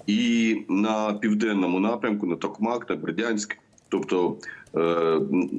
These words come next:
загрожуючи перерізати сухопутний коридор до Крима. А це для Росії, це вже стратегічне питання, стратегічний програш. Тому що Кримський міст не тягне, він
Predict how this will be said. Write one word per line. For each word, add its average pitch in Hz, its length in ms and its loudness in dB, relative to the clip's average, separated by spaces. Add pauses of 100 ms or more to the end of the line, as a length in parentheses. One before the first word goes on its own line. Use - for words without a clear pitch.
(180)
загрожуючи 110 640 2
перерізати 104 720 2
сухопутний 98 520 -2
коридор 95 380 0
до 104 100 -2
Крима. 85 400 -2 (300)
А 85 100 -2
це 107 200 0
для 92 680 2
Росії, 104 300 0
це 95 120 -2
вже 92 120 2
стратегічне 98 640 -2
питання, 104 420 -2
стратегічний - 580 -4
програш. 80 480 -2 (320)
Тому 90 160 0
що - 160 -2
Кримський 107 360 0
міст 104 360 0
не 95 160 0
тягне, 80 500 -2
він 80 260 0